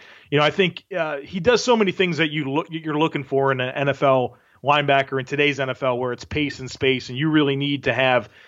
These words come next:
guys that can move and, and win in space and cover ground, and, and Cashman gives you that. But what I really like is obviously you get some physicality with him, but, like, he's a clean processor, and, and he's not, he's not manipulated very easily by,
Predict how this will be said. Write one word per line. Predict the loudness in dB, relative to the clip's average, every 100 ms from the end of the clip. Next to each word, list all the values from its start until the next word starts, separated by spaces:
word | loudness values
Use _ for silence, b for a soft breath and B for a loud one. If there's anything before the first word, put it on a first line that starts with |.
| b -2
guys | 2 2
that | 2 0
can | -4
move | -4 0 2 0 -4
and, | -10 -8
and | -4 0
win | 2
in | 2
space | 0 0 0 0 -6
and | -2
cover | 0 2 0
ground, | 0 0 0 -4
and, | -8
and | -10 -2
Cashman | 2 2 0 -4
gives | -2 -2 -2
you | -4
that. | -2 -2 0
But | -2 -2 B B 0
what | 2
I |
really | 4 6 6
like | 6 2
is | 2
obviously | 2 0 -6
you | -6
get | -8
some | -8
physicality | -8 -6 -4 -2 0 -2 -2
with | -2 -2
him, | -2
but, | 0 2
like, | 2 0 B
he's | 0 0
a | 0
clean | -4 -6 -4 -4
processor, | 0 0 0 -4 -8 -6 -8 -8
and, | -4
and | -4 -4 B B B -8
he's | 0
not, | 2 2 -2
he's | -6 0
not | 0 2
manipulated | 2 2 2 2 2 0
very | -2 -2
easily | -4 -8 -6 -2
by, | 2 2 2